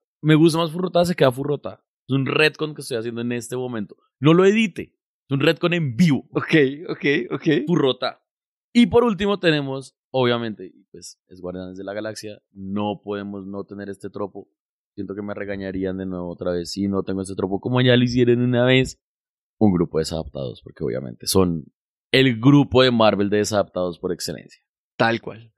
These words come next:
Speaker 1: Exacta. Y ya, esos son los tropos de la galaxia de esta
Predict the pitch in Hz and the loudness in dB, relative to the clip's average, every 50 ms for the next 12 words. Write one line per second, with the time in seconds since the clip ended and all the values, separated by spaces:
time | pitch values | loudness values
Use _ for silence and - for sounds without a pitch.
0 | _ - - 107 - - - - - 101 95 85 - - - - - _ _ _ | _ 0 0 0 0 0 -6 0 2 2 2 2 0 -8 -20 -20 -20 _ _ _
1 | _ _ _ _ _ _ _ _ - - - 113 101 95 - - 98 78 - - | _ _ _ _ _ _ _ _ -4 2 4 6 6 6 4 2 0 0 0 -2
2 | 110 110 113 107 104 113 110 107 107 110 110 107 - - _ _ _ _ _ _ | 0 0 0 0 0 -2 -2 0 2 0 0 0 -4 -12 _ _ _ _ _ _
3 | - 139 135 131 123 - 113 117 113 110 101 101 - _ _ _ _ - 117 117 | 2 4 4 4 2 0 0 0 0 0 -2 -6 -14 _ _ _ _ 0 2 2
4 | 113 110 101 - - _ 107 107 110 107 104 104 98 98 98 92 - - - 98 | 4 2 2 0 -4 _ 0 2 4 4 6 4 4 4 0 0 -2 -6 -4 -2
5 | 95 95 92 - 92 104 104 101 98 95 87 - - - 92 92 90 92 90 87 | 0 0 0 -2 0 0 2 2 2 2 2 0 -2 0 0 0 0 0 -2 -4
6 | 85 | -8